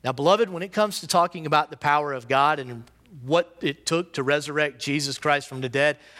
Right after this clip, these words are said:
I agree with Andy Stanley on this. He said this. He said, "If a man can predict his own death and resurrection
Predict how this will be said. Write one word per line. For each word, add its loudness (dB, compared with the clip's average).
I 2
agree -2
with -4
Andy -2
Stanley 0
on -2
this. 0
He -4
said 0
this. 0
He 0
said, 4
"If 0
a -2
man 0
can -4
predict 0
his -2
own -2
death 2
and 2
resurrection 2